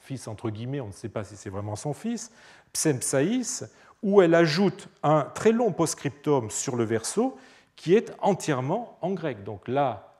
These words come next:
la lettre est en copte, elle tourne la lettre, elle continue, et c'est écrit, euh, en grec. Euh,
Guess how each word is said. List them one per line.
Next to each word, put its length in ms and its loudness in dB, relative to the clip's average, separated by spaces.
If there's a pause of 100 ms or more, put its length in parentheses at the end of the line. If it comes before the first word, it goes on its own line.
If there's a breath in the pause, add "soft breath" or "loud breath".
la 80 -6
lettre 240 -6
est 140 -12
en 80 -10
copte, 400 -6 (280 soft breath)
elle 180 -8
tourne 280 -6
la 120 -4
lettre, 340 -4 (280 soft breath)
elle 180 -8
continue, 600 -8 (300 soft breath)
et 80 -4
c'est 260 -6
écrit, 360 -6 (280 loud breath)
euh, 240 0
en 140 0
grec. 400 0 (640 soft breath)
Euh, 320 2